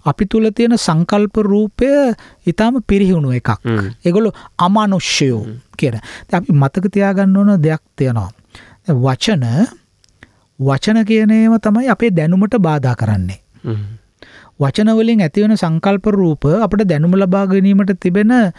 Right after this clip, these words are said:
Speaker 1: ඉඩකඩ හුඟක් වළක්වනවා.
Speaker 2: හ්ම්.
Speaker 1: දැන් බලන්න, දැන් සිකුරු තරුව තියෙනවනේ.
Speaker 2: හ්ම්.
Speaker 1: උදේට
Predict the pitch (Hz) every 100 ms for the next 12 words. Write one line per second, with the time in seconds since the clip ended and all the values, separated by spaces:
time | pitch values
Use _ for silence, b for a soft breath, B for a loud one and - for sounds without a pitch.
0 | B B _ 165 147 147 156 175 156 190
1 | 208 254 190 175 202 247 - - _ _
2 | 165 143 131 - 107 90 120 101 107 B
3 | B _ 170 175 170 165 131 131 233 -
4 | _ _ _ - - - 165 156 - 147
5 | 202 202 196 196 190 196 190 185 - b
6 | - 113 98 - B B B B 147 175
7 | 202